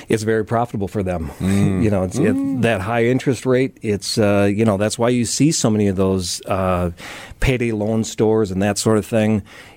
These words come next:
Speaker 1: is, you know, they're, they're preying on people's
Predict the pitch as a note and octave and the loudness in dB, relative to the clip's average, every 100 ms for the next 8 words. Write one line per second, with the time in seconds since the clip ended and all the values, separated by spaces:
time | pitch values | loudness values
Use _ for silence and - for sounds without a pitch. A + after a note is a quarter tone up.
0 | - F#2+ F#2+ F2+ - - - G#2+ F#2+ A2 | -8 -2 0 0 -6 -4 0 0 2 -2
1 | - A#2 A#2 - - B2 C#3 B2 G#2+ G#2 | -2 -2 -2 -2 -2 0 0 0 -2 -2
2 | G2 - A2+ A2 G#2+ G#2 F#2+ | -4 -4 -2 0 2 2 0